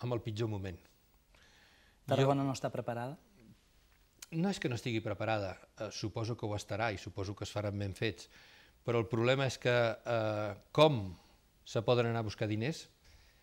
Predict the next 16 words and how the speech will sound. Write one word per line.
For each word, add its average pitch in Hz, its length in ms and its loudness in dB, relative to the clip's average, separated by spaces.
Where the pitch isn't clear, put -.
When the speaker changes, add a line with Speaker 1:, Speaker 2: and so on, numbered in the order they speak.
Speaker 1:
si 117 200 -4
tenim 113 520 0
una 113 140 0
situació 110 560 0
socioeconòmica 110 1040 0
brutal 104 540 2
a 117 80 0
les 104 180 2
nostres 107 300 -2
comarques? 98 400 -4
És 101 100 -4
a 110 80 0
dir, 113 140 -2
en 123 160 6
quin 151 240 0
govern 113 400 2